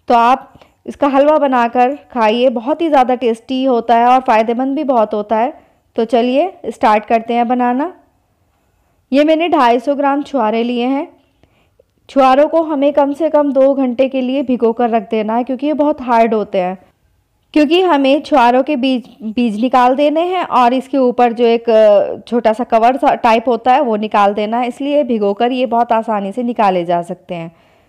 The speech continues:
तो आप दो घंटे के लिए ज़रूर भिगो कर रखें, आसानी से निकलेगा। देखिए ऐसे, हमें ऐसे बिल्कुल बीज निकाल देने हैं। ऐसे, ऐसे छोटे टुकड़े भी कर सकते हैं आप और ऐसे भी कर, इतना भी कर सकते हैं, बस इतना भी काफ़ी है,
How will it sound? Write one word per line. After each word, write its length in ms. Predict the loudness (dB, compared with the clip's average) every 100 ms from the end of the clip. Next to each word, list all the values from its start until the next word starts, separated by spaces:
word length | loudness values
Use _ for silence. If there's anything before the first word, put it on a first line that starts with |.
| _ _ _ -2
तो 60 | 2
आप 140 | 2
दो 160 | 2 0
घंटे 260 | 0 -4
के 100 | -4
लिए 140 | -4 -2
ज़रूर 260 | -2 -2 -2
भिगो 280 | 0 0
कर 180 | 0 0
रखें, 360 | -2 -4 -6 -6 _ _ _ _ _ _ -8
आसानी 400 | -4 0 0 0
से 120 | -2 -2
निकलेगा। 480 | -4 -2 0 0 -2 -8 -4
देखिए 320 | -2 0 2
ऐसे, 340 | 2 2 0 -2 -12 _ _ _ _ _ _ _ -4
हमें 180 | 0 2
ऐसे 220 | 2 2
बिल्कुल 380 | -2 0 0 2
बीज 240 | 0 0 0
निकाल 320 | 2 2 2
देने 220 | 0 -2
हैं। 140 | 0 0
ऐसे, 340 | 0 -2 -6 -6 -6
ऐसे 380 | -4 0 0 0
छोटे 320 | -4 -4 -4
टुकड़े 280 | -4 -2 -2
भी 100 | 0
कर 160 | -2 0
सकते 280 | -4 -4
हैं 80 | -2
आप 200 | 0 2
और 120 | 2
ऐसे 220 | 2 0 -4
भी 120 | -6 _
कर, 220 | -2 -2 -2
इतना 220 | -2 0
भी 100 | 0
कर 140 | 0 0
सकते 280 | -2 -4 -4
हैं, 140 | -2
बस 160 | -2 -6
इतना 220 | -2 -2
भी 100 | 0
काफ़ी 360 | 0 -2 -2 -4
है, 220 | -6